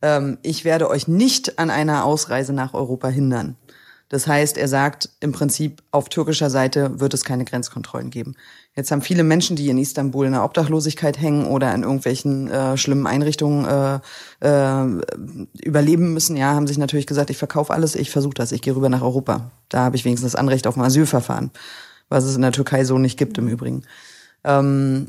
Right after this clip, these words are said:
und haben alles verkauft und sind dahin unter, äh, seinen Versprechungen und, ähm, die Reaktion, und dann kommen wir sozusagen zum dritten Akteur jetzt, ähm,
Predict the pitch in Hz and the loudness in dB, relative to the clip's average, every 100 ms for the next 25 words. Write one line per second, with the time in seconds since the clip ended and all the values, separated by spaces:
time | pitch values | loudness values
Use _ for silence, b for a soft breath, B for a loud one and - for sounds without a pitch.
0 | - 147 139 143 131 139 147 131 143 143 | -4 0 2 2 2 2 0 0 0 0
1 | 151 139 139 139 156 139 127 135 131 131 | 0 0 2 2 2 0 -2 -4 -4 -2
2 | 135 135 131 131 131 131 131 131 - - | -2 -2 0 0 2 2 0 -4 -16 -20
3 | - - - 127 - 135 165 180 190 165 | -18 -8 -4 -2 0 0 2 2 2 2
4 | 151 147 - 143 139 139 143 139 135 127 | 2 0 0 2 2 2 0 2 2 0
5 | - 139 160 143 123 135 131 131 131 - | 0 0 0 -2 -6 -4 -4 -4 -4 -4
6 | 127 131 127 120 143 151 - - - 151 | -2 -2 -4 -2 -2 -2 -4 -4 -2 0
7 | 151 156 - B B B B B - 139 | 2 0 -6 B B B B B 2 4
8 | 139 139 139 139 | 6 4 2 -2